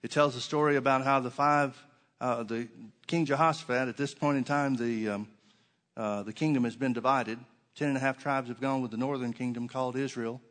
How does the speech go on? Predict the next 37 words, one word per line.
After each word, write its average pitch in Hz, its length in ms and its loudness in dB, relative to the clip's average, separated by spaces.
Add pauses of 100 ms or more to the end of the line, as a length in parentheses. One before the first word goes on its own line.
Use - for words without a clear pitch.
(560)
One 143 160 4
and 143 80 4
a - 20 0
half 131 260 0
tribes, 135 380 -2
uh, 117 400 -6 (260)
uh, 117 180 -10
Benjamin 135 520 -4 (420)
and, 117 380 -2
um, 107 340 -4 (260)
uh, 113 200 -10
the 110 120 -14
tribe 147 260 2
of 120 100 -10
Judah 135 240 -4
and 120 100 0
half 143 220 -2
the 123 60 -6
tribe 127 260 -4
of 104 80 -10
Benjamin 120 380 -4
have 113 180 -10
gone 120 340 -4 (420)
within 123 360 -4
the, 107 520 -4
uh, 107 340 -10
together 120 400 -4
and 117 120 -6
joined 127 260 -2
together. 117 440 -6 (580)
And 113 140 -4
they're 135 120 2
called 123 260 0
the 113 80 -8
southern 139 360 -2
kingdom, 113 540 -8
Judah. 139 400 -2